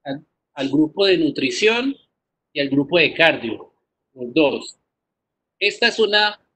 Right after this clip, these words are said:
reunión, como un encuentro para hacer unas instrucciones sobre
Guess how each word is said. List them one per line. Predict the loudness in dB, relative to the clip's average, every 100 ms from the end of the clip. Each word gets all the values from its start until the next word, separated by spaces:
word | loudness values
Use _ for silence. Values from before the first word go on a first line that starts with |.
| _ _
reunión, | 0 2 2 2 4 2 0
como | -2 -2 0
un | 0
encuentro | 0 0 0 0 0
para | 2 2
hacer | 0 0 0
unas | 0 -2 -6 _
instrucciones | -2 -2 -6 -8 -8 -6 0 0 0 -4 -4
sobre | -2 0 2 0